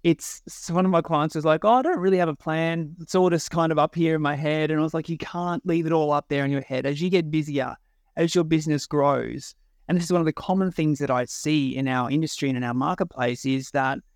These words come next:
people are, people go through ebbs and flows. Like, their business is going really well, then it goes, like, peaks and troughs in their business. And it's because, you know, they go through a period of intense business development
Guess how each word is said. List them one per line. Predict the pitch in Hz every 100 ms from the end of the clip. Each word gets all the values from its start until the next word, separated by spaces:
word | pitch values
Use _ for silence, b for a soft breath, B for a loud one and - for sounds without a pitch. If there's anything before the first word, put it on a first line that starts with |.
| _ _ _ _ _ _
people | - 202 208 202
are, | 165 156 151 147 143 - _ _ -
people | 202 226
go | 190 185
through | - 170 -
ebbs | 170 156
and | 160 147
flows. | - 147 131 123
Like, | 127
their | 143
business | 147 175 175 170
is | 165
going | 147 151 147
really | 147 143
well, | 151 165 185
then | 170 156
it | 135
goes, | 139 135 139
like, | 131 -
peaks | 202 190 -
and | 165
troughs | - 143 - 156
in |
their | 139
business. | 135 156 151 - -
And |
it's | 143 -
because, | 180 - 349 269 - 180 - - _ _ _ _ _ _
you | 185
know, | 170
they | 156
go | 165 185
through | - 180
a | 151
period | - 156 151
of | 143
intense | 135 - 165 156
business | - 147 143 -
development | 127 131 185 131 117 113 262